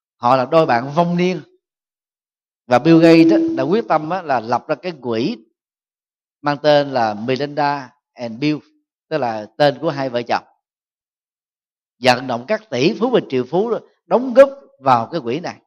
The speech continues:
Đó là cái quỹ lớn nhất hành tinh, trên một trăm tỷ Mỹ Kim. Và nó phục vụ cho các cái việc là công ích xã hội, ờ, các cái nghiên cứu để mà điều trị các chứng bệnh ung thư,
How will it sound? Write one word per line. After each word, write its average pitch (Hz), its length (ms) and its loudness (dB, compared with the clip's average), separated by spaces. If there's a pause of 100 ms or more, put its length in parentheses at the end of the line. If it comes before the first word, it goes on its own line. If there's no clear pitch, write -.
(340)
Đó 156 100 4
là 139 120 4
cái 170 100 -6
quỹ 131 180 -2
lớn 190 300 2
nhất 302 140 -4
hành 123 200 -6
tinh, 147 140 -6 (1900)
trên 143 160 0
một 107 200 -8
trăm 151 240 0
tỷ 117 120 -4
Mỹ 156 120 -8
Kim. 139 220 -8 (3000)
Và 131 100 -2
nó 180 100 0
phục 165 260 0
vụ 151 280 4
cho 175 240 4
các 226 120 -4
cái 208 120 0
việc 131 240 0
là 139 260 -2
công 170 240 -4
ích 247 120 -2
xã 185 160 2
hội, 117 400 -2 (1700)
ờ, 113 140 -10
các 190 180 -2
cái 208 80 0
nghiên 196 340 4
cứu 240 200 0
để 160 200 2
mà 135 140 0 (120)
điều 143 160 2
trị 127 160 -4
các 185 140 -6 (160)
chứng 233 100 -8
bệnh 147 120 -4
ung 147 160 -10
thư, 175 300 0